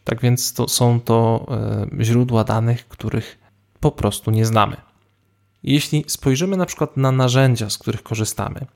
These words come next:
niezależnie od tego, czy pracujemy jako inżynier danych, jako data scientist, programista, e,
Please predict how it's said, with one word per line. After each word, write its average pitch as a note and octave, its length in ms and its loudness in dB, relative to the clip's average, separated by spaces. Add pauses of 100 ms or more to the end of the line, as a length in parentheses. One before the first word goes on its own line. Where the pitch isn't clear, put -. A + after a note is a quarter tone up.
(120)
niezależnie D3+ 600 4
od A#2+ 140 -4
tego, - 240 -4
czy - 120 -8
pracujemy A2+ 500 0
jako - 240 -8
inżynier E3 440 4
danych, C3+ 420 2
jako G#2+ 340 -4
data C3 300 -2
scientist, D#3+ 800 -2 (120)
programista, C3 760 0 (520)
e, A2 180 -2